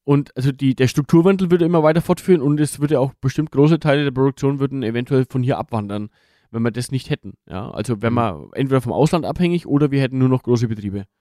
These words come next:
Speaker 2: Ja, an sich kommt, kommt das eigentlich, äh, allen Verbrauchern auch zugute, diese Subventionen, ne, für die Landwirtschaft.
Speaker 1: Ja, absolut.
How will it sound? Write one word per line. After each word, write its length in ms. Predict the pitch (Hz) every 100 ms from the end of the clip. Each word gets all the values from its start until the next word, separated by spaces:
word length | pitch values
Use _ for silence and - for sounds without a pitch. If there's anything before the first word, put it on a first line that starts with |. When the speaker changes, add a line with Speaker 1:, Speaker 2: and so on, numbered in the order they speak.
| _ _ _ _
Speaker 2:
Ja, 120 | 127 -
an 180 | 127
sich 160 | 120 135
kommt, 340 | 147 143 - -
kommt 260 | 135 127
das 100 | 127
eigentlich, 400 | 92 120 123 -
äh, 100 | - 123 120 113
allen 760 | - 120 127 135 139 135 123 _ _
Verbrauchern 640 | _ 123 104 110 123 131 120
auch 140 | -
zugute, 420 | - 123 156 131
diese 280 | 101 98 95
Subventionen, 640 | 101 - 107 - 107 98 101
ne, 140 | 120
für 160 | - 104
die 80 |
Landwirtschaft. 580 | 98 95 - - 107 -
Speaker 1:
Ja, 200 | 123 101
absolut. 600 | 139 - 151 160 202 -